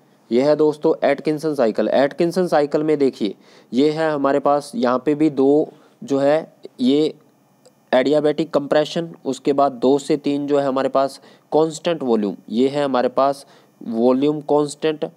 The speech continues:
उसके बाद जो है तीन से चार हो गया हमारे पास adiabatic एक्सपेंशन। उसके बाद ये जो है ये हमारे पास क्या है, कांस्टेंट प्रेशर है दोस्तों, ये ध्यान रखना है। इसमें दो adiabatic, दो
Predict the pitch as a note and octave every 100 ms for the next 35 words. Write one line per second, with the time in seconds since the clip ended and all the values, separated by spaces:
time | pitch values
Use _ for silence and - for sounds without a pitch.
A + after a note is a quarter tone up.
0 | _ - B2+ - C#3+ C#3 C#3 C#3+ C#3+ D3
1 | C#3+ C#3 C#3+ - D3 C#3 C3 B2+ B2+ C3+
2 | B2+ B2 B2 B2 C3 - - A#2 B2 C3
3 | C3 C3+ C3 - - - - C3 C3+ D3
4 | D3+ D3+ - - - B2 - C#3 C3+ C#3
5 | A#2 A#2 C#3 D#3+ E3+ D#3+ D#3+ D#3 B2+ D3
6 | D3 C#3+ C3 B2+ B2+ B2+ - C3 B2 C3
7 | D3+ - - _ _ - B2+ C#3 C3+ C#3+
8 | D3+ - - A#2+ A#2+ B2+ B2+ C3 C3 C#3
9 | - A2+ A#2+ - C3+ C3 A#2+ A#2 A2 G2+
10 | G#2 - G#2+ - _ - - B2 A#2 C#3+
11 | C#3+ C3 D3 D#3+ - A#2+ C3 C#3+ C#3+ D3
12 | E3 E3 - - _ _ - - _ A2
13 | B2+